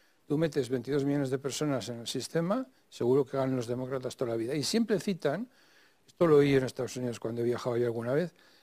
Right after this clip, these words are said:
siempre citan el ejemplo de California. O sea, California era republicana, Reagan, y ahora se ha convertido en demócrata, y achacan eso a la inmigración. Entonces, el gobernador Greg Abbott, que ya estaba harto de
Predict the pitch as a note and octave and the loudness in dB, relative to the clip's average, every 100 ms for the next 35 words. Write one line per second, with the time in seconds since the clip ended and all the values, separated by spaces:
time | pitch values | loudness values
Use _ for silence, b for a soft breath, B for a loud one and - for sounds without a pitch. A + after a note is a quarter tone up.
0 | b b - F#3+ G#3 G#3 F#3 F#3+ G3 G3+ | b b 0 2 4 2 0 0 0 0
1 | - C#3+ C3 D3 C#3+ D#3+ C3+ A#2+ G#2+ C3 | -4 -2 -2 -2 0 0 2 -2 0 -4
2 | A2 G#2 G#2 _ _ _ _ _ - C3+ | -4 -10 -14 _ _ _ _ _ -6 -4
3 | - B2 A#2+ E3 F3 D3+ B2 C#3+ C#3+ A#2+ | 0 0 2 2 2 2 4 4 4 2
4 | - _ _ _ _ - B2+ B2 B2 A#2 | -6 _ _ _ _ -10 -4 -2 0 0
5 | A#2 E3 D#3+ G3 - B2+ A#2+ A2+ A2 A#3 | 2 2 4 0 -2 -2 0 2 0 -6
6 | - _ _ _ _ _ _ _ C3 D#3+ | -10 _ _ _ _ _ _ _ 2 2
7 | D3+ E3+ D#3+ D3+ C3+ D3+ D3 B2+ C3 A2+ | 4 0 2 0 2 0 2 0 0 -4
8 | G#2 - - A#2+ G#2+ - C#3+ C#3 C#3 - | -10 -14 -2 -2 0 -2 0 0 -2 0
9 | D3 A2+ A2 G#2+ G2 - - _ _ _ | 0 0 -4 -8 -12 -16 -20 _ _ _
10 | _ _ _ C#3 D#3+ C3+ A2 - - D3 | _ _ _ 2 2 4 0 -4 2 2
11 | C#3 C#3 C#3+ C3+ D3 G#3 G3+ E3 D#3 D#3 | 4 4 4 4 2 2 4 4 4 4
12 | D#3 F#3 - - B2 A#2 C3+ C3+ C3 C3 | 2 -2 -10 -4 -4 2 2 2 0 -2
13 | A#2 A2 A2 G#2+ G#2+ A2 | -2 0 -2 -4 -8 -14